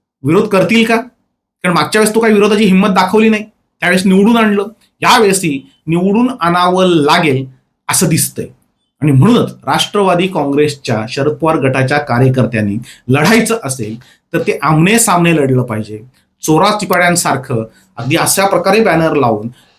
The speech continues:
ते लढणं हे योग्य नाहीये. राजकारणामध्ये धुतल्या तांदळासारखा कुणीही नाहीये. चड्डीच्या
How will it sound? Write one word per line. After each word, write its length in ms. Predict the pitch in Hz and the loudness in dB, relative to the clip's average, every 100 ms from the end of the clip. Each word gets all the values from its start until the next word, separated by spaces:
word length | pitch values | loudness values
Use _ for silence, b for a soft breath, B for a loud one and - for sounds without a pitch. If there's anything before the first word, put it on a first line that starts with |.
| - | -2
ते 240 | 202 262 - | 0 0 -2
लढणं 520 | 135 156 143 156 113 - _ | 0 2 2 0 -2 -8 _
हे 200 | 151 180 | -2 -2
योग्य 320 | 160 147 113 143 | 0 -2 0 0
नाहीये. 240 | 143 185 226 b b | 0 -2 -6 b b
राजकारणामध्ये 800 | 151 175 - 175 156 135 127 185 | -2 -2 -2 -2 -2 0 0 0
धुतल्या 540 | 180 127 127 165 220 247 | -2 -4 -2 0 2 2
तांदळासारखा 800 | 196 170 170 165 160 139 - 170 | 0 0 0 -2 -2 -4 -2 -4
कुणीही 540 | - 139 151 160 156 | -4 -2 0 0 0
नाहीये. 240 | 123 95 - _ _ _ _ _ 175 | -2 -6 -12 _ _ _ _ _ -2
चड्डीच्या 460 | 165 151 220 240 | -2 0 0 0